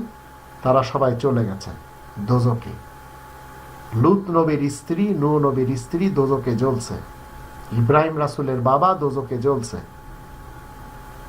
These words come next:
আবার দেশপ্রধান ফিরাউনের স্ত্রী জান্নাতে চলে গেছে। তাহলে বোঝা গেল আল্লাহ তাআলার দৃষ্টিতে কে কার সাথে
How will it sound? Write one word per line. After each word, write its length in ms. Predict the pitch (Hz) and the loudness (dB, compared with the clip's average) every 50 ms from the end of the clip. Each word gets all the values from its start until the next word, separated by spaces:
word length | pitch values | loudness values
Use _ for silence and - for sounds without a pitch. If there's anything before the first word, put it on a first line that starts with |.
| - - | -2 2
আবার 320 | 117 139 175 196 220 247 233 - - 120 | 4 6 8 8 6 6 4 0 -6 -4
দেশপ্রধান 720 | 127 143 147 - - - - 190 226 233 202 208 202 180 - - | -4 -2 -2 -4 -8 -8 -4 -2 -2 0 2 0 0 0 -2 0
ফিরাউনের 540 | 160 160 156 156 151 151 151 143 131 131 | 2 4 6 6 6 4 4 2 2 0
স্ত্রী 420 | 120 117 - - 135 131 147 185 202 196 - - - - - - - - - 101 | -4 -6 -6 -4 -2 0 0 0 -2 -2 -6 -12 -18 -20 -20 -20 -16 -12 -6 -2
জান্নাতে 480 | 127 139 135 139 139 139 135 - 123 | 2 2 2 4 4 2 2 0 0
চলে 280 | 113 123 117 107 110 104 | 0 0 0 0 0 -2
গেছে। 260 | 95 98 - - - 92 - - - - - - - - - | -2 -4 -6 -8 -10 -10 -12 -14 -16 -18 -18 -18 -16 -6 0
তাহলে 260 | 127 123 139 143 143 | 2 4 4 4 4
বোঝা 300 | 123 117 127 123 165 180 | 4 2 2 2 2 2
গেল 380 | 175 165 147 127 120 120 139 147 - - - - - - - | 4 4 4 4 4 4 4 2 -2 -10 -18 -20 -20 -12 -4
আল্লাহ 260 | - 120 123 139 170 175 | 0 2 4 4 4 4
তাআলার 340 | 170 175 170 170 156 131 | 4 4 4 4 4 4
দৃষ্টিতে 540 | 123 139 135 143 - - - 175 165 - 147 | 2 -2 -4 -4 -6 -6 -8 -6 -2 -2 -2
কে 280 | 123 - 147 143 135 123 - | -2 0 2 2 2 4 4
কার 160 | 147 165 185 | 4 4 2
সাথে 440 | 190 - - 175 - 180 170 156 | 2 -2 -4 -2 0 0 0 0